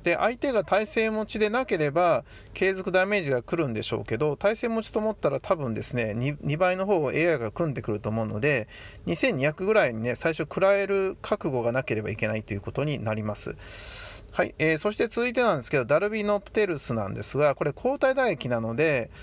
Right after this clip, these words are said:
おそらくですね、あの、交代打撃の継続ダメージを与えてくると思われます。で、その後も、えー、継続ダメージ急降下などで持っていますので、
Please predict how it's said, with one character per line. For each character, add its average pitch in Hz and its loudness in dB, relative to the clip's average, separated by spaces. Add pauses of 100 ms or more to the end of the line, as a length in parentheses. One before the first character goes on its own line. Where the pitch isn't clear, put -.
(240)
お 165 -2
そ - -2
ら 202 2
く 139 -4
で 117 0
す - -6
ね、 131 2
あ 139 2
の、 135 0
交 226 0
代 226 4
打 233 2
撃 175 -4
の 180 2
継 180 0
続 185 -4
ダ 180 2
メ 196 0
ー 170 -2
ジ 147 -2
を 123 4
与 151 2
え 151 0
て 147 -2
く 180 -2
る 147 0
と - -4
思 113 0
わ 117 2
れ 120 -2
ま 117 -2
す。 - -8 (160)
で、 151 2
そ 190 -4
の 226 2
後 202 0
も、 185 4 (380)
え 156 0
ー、 147 -2
継 180 2
続 190 -2
ダ 190 4
メ 196 0
ー 165 -2
ジ 135 -6
急 165 0
降 170 2
下 123 2
な 113 -2
ど 104 -2
で 113 0
持 139 0
っ 160 -4
て - -4
い 107 -2
ま 110 0
す - -6
の 101 -4
で、 151 2